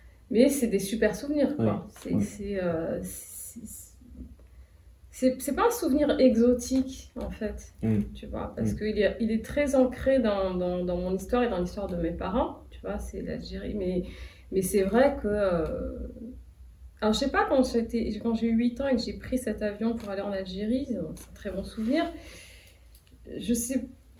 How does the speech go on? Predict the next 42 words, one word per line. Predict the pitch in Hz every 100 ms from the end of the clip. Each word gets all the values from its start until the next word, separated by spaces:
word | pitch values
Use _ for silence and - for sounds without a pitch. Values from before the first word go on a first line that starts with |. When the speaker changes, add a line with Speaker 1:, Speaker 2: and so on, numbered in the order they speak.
| - -
Speaker 1:
je | 214 254
crois | 254 320
que, | 339 277 226
en | 226
fait, | - 277 294
ce |
qui | -
s'est | 226 240
passé, | 233 226 277
c'est | 294 285 233
qu'il | - 214 208
y | 202
a | 202
eu | 220
un, | 226 208 196 190 185 180 180 - - -
une | 214
prise | 220 - 226
de | 233
conscience | 233 254 - 320 320
aussi, | 247 - 240
parce | 226 190
que | -
moi, | 202 190 214 233
pour | -
moi, | 220 240
ma, | 247 202 180
ma, | 180 175 170
ma, | 180 180 190 196
ma | 196 190
maison, | 196 208 214 285
c'était | - 214 202 185 - -
même | 214 214
pas | 220 202
la | 220
France, | - 320 320
c'était | - 180
ma | 175 180
cité, | - 240 330 330
Speaker 2:
Oui. | 123 117 110 -
Speaker 1:
en | -
fait. | - 107 98
Speaker 2:
Oui. | 117